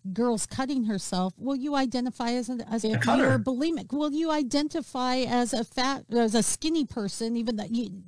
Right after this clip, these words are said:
Speaker 1: you, we would just affirm that problem
Speaker 2: Right.
Speaker 1: instead of help that problem? Now, I know that, as you mentioned, uh, a,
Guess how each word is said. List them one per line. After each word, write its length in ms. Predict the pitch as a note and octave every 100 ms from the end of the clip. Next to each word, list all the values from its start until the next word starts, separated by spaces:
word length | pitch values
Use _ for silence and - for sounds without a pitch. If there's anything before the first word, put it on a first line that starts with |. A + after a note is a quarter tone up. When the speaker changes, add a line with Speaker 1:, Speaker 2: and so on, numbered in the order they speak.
| F#3+
Speaker 1:
you, 140 | A#3 -
we 280 | G#3+ G#3+ C#4
would 260 | B3 C4+ G3+
just 320 | B3 A#3+ - - -
affirm 1000 | C4 B3+ - - D4 E4 F#4 D4+ A3 F#3+ -
that 520 | F#3+ F#3 F3+ D#3 - _
problem 720 | - G#3 E3 E3 F3 - E3+ - -
Speaker 2:
Right. 80 | -
Speaker 1:
instead 320 | A#3+ - C#4
of 100 | C4 - _
help 400 | - C#4+ C#4+ - -
that 220 | G#3 E3+
problem? 580 | - F3 E3+ D#3+ E3 G3 - - -
Now, 280 | B3 A#3+ -
I 120 | C4 D#4
know 240 | E4+ E4
that, 320 | C4+ B3 G3+ -
as 240 | G#3+ A3+ G3
you 160 | A3+
mentioned, 640 | A#3 A3+ A3+ - F#3+ F3+ F3 _ _ F#3
uh, 240 | G3 F#3 E3 D3+ - - - -
a, 120 | G#3+